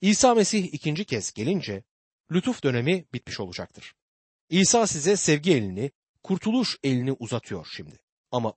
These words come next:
o ileride belirlenmiş bir günde yine gelecektir. O zaman kurtuluş için değil, bir kral olarak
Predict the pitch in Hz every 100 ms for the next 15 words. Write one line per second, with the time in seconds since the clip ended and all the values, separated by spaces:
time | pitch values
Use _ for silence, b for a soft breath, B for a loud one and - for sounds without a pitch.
0 | - 160 220 - 127 117 147 123 120 120
1 | 123 170 190 123 107 107 104 123 151 _
2 | _ 160 175 107 101 87 85 _ - -
3 | _ _ _ - 226 214 196 226 - 147
4 | 156 135 - 104 90 110 180 208 131 160
5 | - - 151 131 92 - 92 92 175